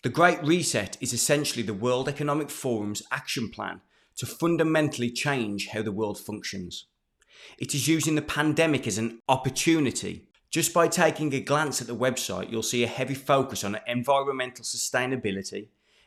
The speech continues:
economic sustainability, poverty, and inequality. Sounds great, right? As does every other utopian idea, all of them with a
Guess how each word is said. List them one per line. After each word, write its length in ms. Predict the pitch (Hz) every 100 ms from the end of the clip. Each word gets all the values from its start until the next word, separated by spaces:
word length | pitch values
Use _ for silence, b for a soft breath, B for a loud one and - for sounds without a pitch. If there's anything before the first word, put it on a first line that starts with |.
| b
economic 520 | 123 - 139 147 175
sustainability, 1040 | - 123 - 110 104 98 98 95 98 95 104 _ -
poverty, 580 | 143 127 120 135 131 -
and 160 | 110
inequality. 800 | 117 120 120 117 107 98 98 87 _ _ _ _ _ _ -
Sounds 300 | - 113 -
great, 320 | 139 101 98
right? 260 | 107 120 - _ _ _ _ _ _ _ _ b b b b
As 160 | 135 135
does 180 | 135
every 240 | 143 120 139
other 340 | 139 120 - -
utopian 760 | 104 107 117 107 98 101 98
idea, 440 | 104 92 90 85 - _ _ b b b
all 260 | - 143 156
of 120 | 139
them 160 | 120 120
with 100 |
a 60 | 107